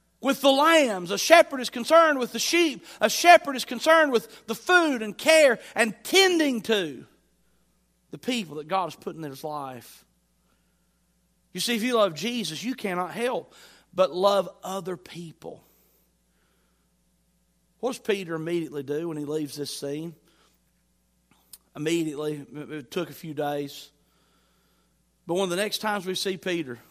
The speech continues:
it's on the day of Pentecost. We turn the page in our Bibles. We have Acts chapter number one. We turn the page one more time. We have Acts chapter number two. And it's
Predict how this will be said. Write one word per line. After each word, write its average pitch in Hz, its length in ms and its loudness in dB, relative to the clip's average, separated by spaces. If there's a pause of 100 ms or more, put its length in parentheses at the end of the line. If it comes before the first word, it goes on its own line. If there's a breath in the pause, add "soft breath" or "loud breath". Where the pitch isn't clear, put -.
(800 soft breath)
it's - 80 -16
on 175 100 2
the 160 80 -6
day 175 220 -2
of - 100 -14
Pentecost. 131 880 -10 (800)
We 170 100 -4
turn 190 260 -2
the 185 60 -4
page 196 360 -2
in 160 80 -6
our 156 80 -8
Bibles. 165 380 -4
We 156 40 -6
have 147 100 -8
Acts 160 240 -6
chapter 160 200 -8
number 160 160 -10
one. 156 400 -6 (340 soft breath)
We 160 80 -8
turn 202 220 0
the 185 80 -2
page 196 280 -2
one 196 200 -2
more 208 180 -2
time. 202 320 -2 (240 loud breath)
We 175 80 -4
have 175 80 -2
Acts 190 300 0
chapter 196 200 -2
number 190 160 -10
two. 196 280 2 (260 loud breath)
And 180 100 -2
it's 190 220 -6